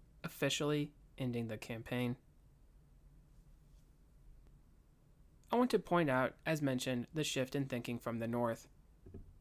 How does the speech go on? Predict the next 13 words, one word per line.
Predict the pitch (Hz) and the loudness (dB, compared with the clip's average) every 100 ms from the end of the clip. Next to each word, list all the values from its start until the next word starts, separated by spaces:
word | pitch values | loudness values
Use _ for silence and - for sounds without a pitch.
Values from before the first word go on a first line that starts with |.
| - - - - - - - - | -20 -20 -20 -20 -20 -20 -20 0
This | 170 - | 0 0
hard | - 147 147 147 | 2 4 6 2
war | 123 127 135 156 | -2 0 2 2
concept | - 127 127 151 143 - - - - | 0 0 0 -2 -2 -8 -20 -20 -4
has | 185 180 | -2 -2
changed | - 147 131 123 - | 0 0 2 -2 -4
as | 143 160 | -4 0
a | |
result | 156 143 110 - | 0 0 -2 -2
of | 131 | -6
the | 127 | -6
Seven | 127 113 117 | -6 -6 -4
Days. | 123 123 120 - | -2 0 -2 -6